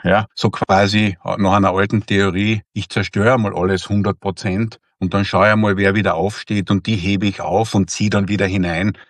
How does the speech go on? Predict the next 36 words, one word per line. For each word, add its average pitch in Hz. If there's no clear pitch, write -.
Das 98
ist 107
etwas, 101
was 98
wir 143
ja 101
in 92
Europa 90
nicht 98
notwendig 82
haben. 80
Wir 101
haben 143
ja 127
an 104
und 101
für 110
sich, 127
kann 107
das 101
ja 101
mal 98
von 95
Österreich 95
zu -
hundert 165
Prozent 87
bestätigen, 95
eine 87
sehr 107
gute, 107
funktionierende 95
Verwaltung. 82
Auch 117
in 143
Deutschland 120